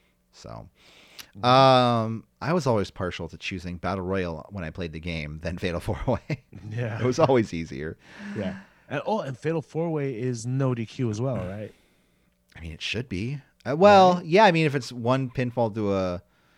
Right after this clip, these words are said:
Speaker 1: to a finish, then you would think so, because how are they gonna D Q? I mean, I guess they could give the winner to the person who got hit,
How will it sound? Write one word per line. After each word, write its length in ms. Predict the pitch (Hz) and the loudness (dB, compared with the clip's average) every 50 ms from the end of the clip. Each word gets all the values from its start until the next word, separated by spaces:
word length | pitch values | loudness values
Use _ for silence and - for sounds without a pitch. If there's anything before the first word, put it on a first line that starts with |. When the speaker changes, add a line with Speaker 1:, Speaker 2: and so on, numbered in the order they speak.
| _ _ _ _ _ | _ _ _ _ _
Speaker 1:
to 140 | - 117 107 | -6 -4 -4
a 20 | 95 | -4
finish, 420 | - - 131 123 107 101 98 - | -2 -2 -2 -2 -2 -4 -4 -6
then 140 | - 98 98 | -6 -8 -6
you 120 | 101 101 98 | -4 -4 -6
would 160 | 92 - - | -6 -6 -6
think 220 | 107 101 95 - | -8 -8 -8 -10
so, 300 | - - 98 71 67 67 - | -10 -10 -8 -8 -8 -10 -10
because 420 | 82 80 - 90 82 80 80 - | -12 -12 -10 -8 -8 -8 -10 -12
how 180 | - 82 90 87 | -10 -8 -6 -4
are 120 | 87 85 | -4 -4
they 100 | 80 82 | -4 -6
gonna 140 | 80 78 78 | -8 -8 -10
D 200 | 78 85 82 80 | -10 -10 -10 -10
Q? 540 | - - - 85 80 71 69 71 71 73 80 - _ _ _ _ _ _ - | -10 -10 -10 -8 -8 -8 -8 -10 -10 -12 -14 -18 _ _ _ _ _ _ -6
I 40 | - | -2
mean, 100 | 120 131 | 0 2
I 40 | 123 | 4
guess 180 | 127 143 139 - | 4 4 4 4
they 100 | 135 120 | 0 0
could 160 | - 104 98 | 0 -4 -2
give 180 | 107 110 98 | -2 -2 -2
the 80 | 98 101 | -2 -2
winner 240 | 92 98 95 98 95 | -2 -2 -2 -4 -6
to 60 | - | -6
the 80 | 95 - | -8 -8
person 280 | - 90 - - 92 | -8 -8 -8 -8 -8
who 40 | 90 | -6
got 140 | 80 73 - | -6 -6 -4
hit, 320 | 90 98 120 147 - _ | -4 -2 -4 -4 -6 _